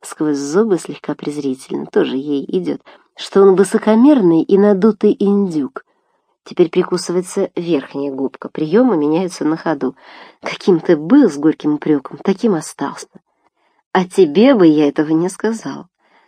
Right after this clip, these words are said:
"Максим", доверчиво так задушевно, "ты все забыл?" Меня ловят на пустую мормышку. "Почему же?" — простодушно говорю я. "Несколько ночей мы были вполне довольны друг другом".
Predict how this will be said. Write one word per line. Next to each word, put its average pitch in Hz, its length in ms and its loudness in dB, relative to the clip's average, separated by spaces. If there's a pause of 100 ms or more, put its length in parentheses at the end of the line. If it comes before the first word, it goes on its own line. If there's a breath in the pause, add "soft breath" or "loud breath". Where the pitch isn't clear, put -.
(340)
"Максим", 170 760 -6 (320 soft breath)
доверчиво 156 600 -2
так 147 200 -8
задушевно, 147 680 -10 (400)
"ты 175 240 -8
все - 360 -6
забыл?" 185 560 -4 (680)
Меня 170 460 2
ловят 180 480 4
на 156 100 2
пустую 180 500 0
мормышку. 151 640 0 (440)
"Почему 185 680 4
же?" — 139 160 -4
простодушно 151 640 -2
говорю 151 300 2
я. 151 220 2 (500 soft breath)
"Несколько 214 600 4
ночей 233 540 4
мы 185 160 6
были 190 260 6
вполне 175 760 4
довольны 156 600 4
друг 147 260 2
другом". 143 460 0